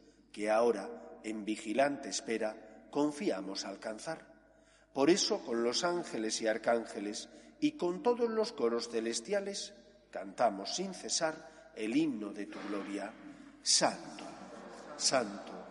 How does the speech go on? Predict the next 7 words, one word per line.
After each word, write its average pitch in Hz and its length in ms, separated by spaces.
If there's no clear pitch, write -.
santo 139 560
es 101 240
el 151 180
Señor, 107 720
Dios 113 360
del 107 140
universo. 135 600